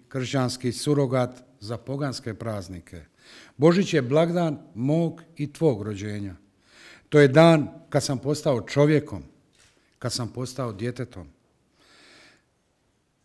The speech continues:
reče jedan franjevac. Upozoravajući da se povijest ponavlja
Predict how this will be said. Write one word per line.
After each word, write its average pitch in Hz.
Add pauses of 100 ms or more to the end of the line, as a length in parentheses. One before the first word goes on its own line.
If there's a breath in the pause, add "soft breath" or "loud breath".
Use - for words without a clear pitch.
(160)
reče 120
jedan 110 (260)
franjevac. 92 (1160 soft breath)
Upozoravajući 147 (680 soft breath)
da 131
se - (240)
povijest 170
ponavlja 123